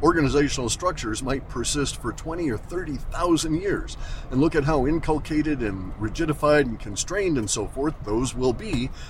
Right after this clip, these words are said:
at the end of that period of time. Um, good coffee.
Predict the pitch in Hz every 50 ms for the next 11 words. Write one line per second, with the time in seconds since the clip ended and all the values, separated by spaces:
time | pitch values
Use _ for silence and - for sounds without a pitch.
0 | - - - 143 151 160 - 165 156 151 143 143 147 139 139 120 120 107 107 -
1 | - 107 101 95 104 107 120 - - 262 269 - - - - - - - - -
2 | - - - - - - - - - - - - - - - - - - - -
3 | - - - - - - - - - - - - - - - - - - - -
4 | - - - - - - - - - - - - - - - - 117 127 131 123
5 | 113 107 101 - - - - - - - - - - - - - - - - -
6 | - - - - - - - - - - - - - - - - - - - -
7 | - - - - - - - - - - - - - - - - - - - -
8 | - - - - - - - - - - - - - 98 92 - - 107 98 -
9 | - 90